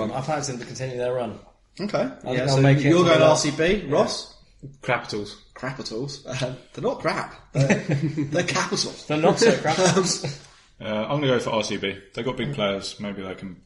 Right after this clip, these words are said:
Speaker 4: bring out one.
Speaker 2: Oh, okay, so that's two for R C B there. Um, and finally, uh, Monday the twenty-ninth,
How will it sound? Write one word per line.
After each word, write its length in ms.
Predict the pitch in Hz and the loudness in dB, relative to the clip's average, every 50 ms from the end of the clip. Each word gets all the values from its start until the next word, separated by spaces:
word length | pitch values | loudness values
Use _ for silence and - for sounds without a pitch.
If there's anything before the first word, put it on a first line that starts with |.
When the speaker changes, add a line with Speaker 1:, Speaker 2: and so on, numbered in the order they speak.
| _ - | _ -14
Speaker 4:
bring 140 | 98 92 92 | -12 -12 -12
out 140 | 90 90 | -12 -14
one. 180 | 95 92 92 - 202 | -14 -14 -12 -12 -12
Speaker 2:
Oh, 180 | 254 294 277 - | -12 -12 -12 -14
okay, 240 | - - 247 226 - | -12 -12 -12 -10 -10
so 160 | - - - | -10 -10 -10
that's 180 | 131 131 - - | -10 -10 -10 -10
two 240 | - - 175 175 170 | -6 -4 -4 -4 -4
for 160 | - 151 135 | -4 -4 -6
R 80 | 123 | -6
C 120 | - - 123 | -6 -8 -6
B 200 | 123 135 135 127 | -4 -4 -4 -4
there. 220 | 110 - - - _ _ _ _ - - | -6 -10 -14 -18 _ _ _ _ -14 -8
Um, 380 | 127 127 123 127 123 131 131 - - - - - - - _ _ _ _ _ _ _ _ _ - | -6 -4 -4 -4 -4 -6 -8 -12 -14 -16 -18 -20 -20 -20 _ _ _ _ _ _ _ _ _ 2
and 160 | 165 175 170 | 2 4 4
finally, 680 | - - 220 220 202 180 151 135 135 143 170 196 190 - | 6 6 6 8 8 6 6 4 4 4 2 0 0 0
uh, 160 | 143 147 151 151 | 0 2 2 2
Monday 300 | 160 170 180 180 165 156 | 2 0 2 2 2 0
the 100 | 147 139 | -2 -4
twenty-ninth, 840 | - - 156 147 139 131 127 110 95 - - - - - - - | -4 -4 -4 -2 -2 -2 -2 -4 -6 -10 -16 -20 -20 -20 -20 -20